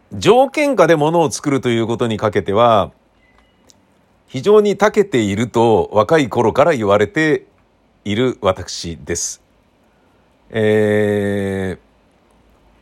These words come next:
ー、下手っぴーを魅力的にするのお前ほんと天才だなっていうふうに、とある僕のリスペクトする人から言われて、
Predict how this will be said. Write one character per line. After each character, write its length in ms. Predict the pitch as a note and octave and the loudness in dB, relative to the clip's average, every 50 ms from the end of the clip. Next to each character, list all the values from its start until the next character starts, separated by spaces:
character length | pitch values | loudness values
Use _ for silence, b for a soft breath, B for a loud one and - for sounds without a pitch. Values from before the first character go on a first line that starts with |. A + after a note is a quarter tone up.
| _ _ - | _ _ -8
ー、 120 | - - | -8 -2
下 140 | - C3 A2+ | -2 -2 -2
手 20 | |
っ 40 | - _ _ _ | -2 _ _ _
ぴ 260 | - B2 A#2+ A#2 A#2 A2+ | -2 -2 0 2 2 4
ー 80 | A#2 | 4
を 160 | A2+ A#2 A2+ | 4 4 4
魅 120 | A2+ A#2 A2 | 2 2 2
力 200 | B2 A#2+ - - | 0 0 0 -2
的 220 | - B2 G#2+ B2+ | -2 -2 0 0
に 100 | B2+ B2 | -2 -2
す 180 | A2+ - - A#2 | -2 -2 -2 -2
る 100 | A#2 A#2+ | 0 2
の 160 | A#2 A2 G#2+ | 2 2 2
お 40 | G#2 | 4
前 220 | G#2+ G#2+ G#2+ A2 | 4 2 2 2
ほ 160 | - - D#3+ | 0 -2 -4
ん 80 | G3 G#3+ | -4 0
と 140 | - B3 A3+ | 0 0 2
天 220 | - A3 G#3+ G#3+ | 4 4 4 4
才 200 | G3+ - G3+ G3 | 4 2 2 2
だ 120 | F#3 G3 F#3+ | 2 2 2
な 120 | F#3+ G3 | 2 0
っ 40 | G3 | -2
て 280 | - _ _ _ B2+ | -4 _ _ _ -6
い 120 | B2 B2 A#2+ | -4 -4 -4
う 40 | A2+ | -2
ふ 100 | A2 A#2+ | -2 -2
う 100 | A#2 A2+ | -2 -2
に、 360 | A2+ C3 D3 D3 C#3 A#2 F#2 b b b b b b b b b b b b b _ _ | -2 -2 -2 -2 -2 -2 -4 b b b b b b b b b b b b b _ _
と 200 | - C3 B2+ B2 | 4 4 4 4
あ 40 | |
る 240 | A#2+ A2+ G#2+ G#2 G#2 | 4 2 -2 -2 0
僕 260 | G#2 A2+ A#2+ G#2+ A2 | 2 2 2 2 2
の 120 | G#2+ G#2 G2+ | 2 2 2
リ 120 | G2 G2+ | 2 0
ス 80 | F#2 - | -2 -2
ペ 120 | - A#2+ | -2 -2
ク 80 | F#2+ - | -2 -2
ト 80 | - | -6
す 140 | F#2+ - G2+ F#2+ | -4 -4 -4 -4
る 80 | G2 | -4
人 200 | - - - G#2 | -4 -2 -2 0
か 120 | - G#2 F#2 | 2 2 4
ら 300 | F#2 F2 E2+ E2+ F#2 - | 4 4 4 2 0 -2
言 140 | F#2+ G2 G2 | -2 0 2
わ 120 | G2 F#2+ F#2+ | 2 2 2
れ 140 | F#2+ F#2 | 2 -2
て、 440 | - - - C#3+ A#2+ G#2+ F2+ D2+ - | -2 0 2 2 4 2 2 -2 -6